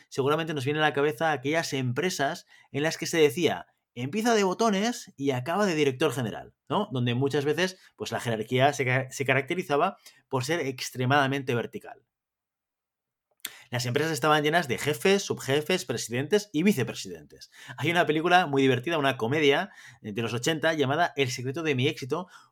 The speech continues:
protagonizada por Michael J. Fox, el, el de Regreso al futuro, ¿eh? Que refleja un poco ese estilo de organización. Bueno, si no habéis visto esta película, os la recomiendo. Desde los ochenta hasta ahora han pasado cuarenta años y las cosas han cambiado bastante. De entre ellas, la tercera y ahora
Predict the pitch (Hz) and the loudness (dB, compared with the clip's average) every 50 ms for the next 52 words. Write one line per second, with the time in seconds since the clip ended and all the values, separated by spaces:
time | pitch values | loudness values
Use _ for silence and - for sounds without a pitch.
0 | _ _ - 135 135 123 135 123 131 127 123 143 160 170 165 - 127 123 139 151 | _ _ -2 0 0 0 2 0 0 0 0 2 2 2 2 0 -2 0 0 -2
1 | 160 160 - 160 143 139 127 127 175 185 190 - - 113 110 104 98 98 95 92 | -2 -2 -2 0 0 0 2 2 0 0 0 -2 -4 -2 -2 -2 -4 -6 -10 -12
2 | - _ _ - 110 101 92 95 95 98 98 95 90 98 113 123 135 147 127 117 | -16 _ _ -14 -12 -10 -8 -8 -6 -6 -6 -8 -6 -4 -4 0 0 -2 -2 -2
3 | 120 151 156 143 160 185 131 147 190 202 - - - - _ - 139 143 147 131 | 0 4 4 4 4 4 0 -2 -2 -4 -6 -18 -20 -14 _ 0 2 2 2 0
4 | 165 160 196 202 185 - 180 175 - 208 202 151 160 127 160 147 - - 175 196 | 0 0 0 0 0 0 -2 -2 0 -2 -2 0 -2 -4 -4 -8 -4 -2 0 0
5 | 196 185 156 139 131 123 120 113 180 180 135 127 143 113 92 - - 127 131 143 | 2 2 0 0 -2 -2 -4 -4 -4 -4 -2 -2 -2 -2 -2 -4 -4 0 2 2
6 | 143 131 135 127 - - 165 123 131 139 - 170 175 185 - - - 117 117 117 | 2 2 0 -4 -2 -2 -2 0 0 -2 0 0 -2 -2 -2 -2 -6 -8 -4 -2
7 | 117 110 110 - 98 90 87 76 - _ _ _ _ _ _ - - - - - | -2 -2 -2 -4 -6 -10 -12 -16 -20 _ _ _ _ _ _ -20 -20 -20 -20 -20
8 | - - - - _ - 127 143 151 147 170 165 165 165 165 190 220 214 226 220 | -20 -20 -20 -20 _ -6 2 2 2 4 4 2 2 0 4 4 4 6 6 6
9 | 208 208 - 190 185 202 202 196 196 185 180 156 151 143 170 180 170 - - 156 | 4 4 4 6 6 8 8 6 4 2 2 0 -2 -2 -2 -4 -4 0 4 6
10 | 147 151 170 175 156 151 165 170 160 143 151 180 185 - - 131 131 123 127 160 | 6 6 6 2 4 4 4 4 4 2 -4 -6 -6 -6 -2 -2 -2 -2 -2 -4
11 | 165 170 170 160 - 147 147 165 160 143 117 110 - - 208 202 - - - _ | -4 -4 -6 -4 -4 -4 -2 0 0 0 0 0 -2 -2 -4 -4 -4 -10 -20 _
12 | _ _ - - _ _ - 117 127 127 139 143 160 180 190 208 220 233 247 - | _ _ -20 -20 _ _ -2 0 0 0 0 0 0 0 0 2 2 2 2 0
13 | - - - - 135 139 143 139 135 147 143 131 - 196 208 202 190 196 196 208 | -2 -8 -12 -8 -4 -2 -2 -2 0 -2 -2 -2 0 0 0 2 2 2 2 2
14 | 214 226 214 | 2 2 0